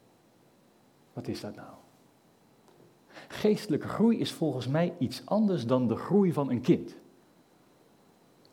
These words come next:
Of de groei van een plant die uit de grond omhoog komt. Want met de tijd leer je wel in je geloof, maar je zult het heel vaak niet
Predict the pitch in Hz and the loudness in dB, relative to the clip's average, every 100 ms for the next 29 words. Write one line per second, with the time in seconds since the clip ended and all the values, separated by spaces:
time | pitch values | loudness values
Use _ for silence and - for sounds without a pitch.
0 | - _ _ _ - - 104 - 120 104 | -20 _ _ _ -14 -8 -10 -2 2 4
1 | 101 98 95 95 - - _ _ _ 156 | 2 0 -2 -6 -10 -20 _ _ _ 2
2 | 90 - - - - _ _ _ _ _ | 2 -4 -18 -20 -20 _ _ _ _ _
3 | _ _ _ _ _ _ _ _ _ _ | _ _ _ _ _ _ _ _ _ _
4 | _ 117 101 92 - 117 101 95 92 - | _ -8 -6 -6 -2 0 0 -2 -2 -8
5 | - - - _ _ _ _ _ _ - | -18 -20 -20 _ _ _ _ _ _ -20
6 | - _ _ _ _ _ _ _ _ _ | -20 _ _ _ _ _ _ _ _ _
7 | _ _ _ _ _ _ _ _ _ _ | _ _ _ _ _ _ _ _ _ _
8 | _ _ _ - 117 185 196 - 196 170 | _ _ _ -6 0 0 2 0 2 2
9 | 131 - - 110 151 226 160 98 82 92 | 0 -6 -6 0 4 4 4 2 -2 -4
10 | 190 107 92 - 95 151 - - - 143 | -4 -6 -6 -6 -4 -4 -6 -14 0 4
11 | 180 139 190 190 180 110 117 196 262 269 | 4 4 4 4 2 -4 4 6 6 4
12 | - 202 190 185 - 123 127 147 - | 2 0 0 -2 -8 -4 0 0 -2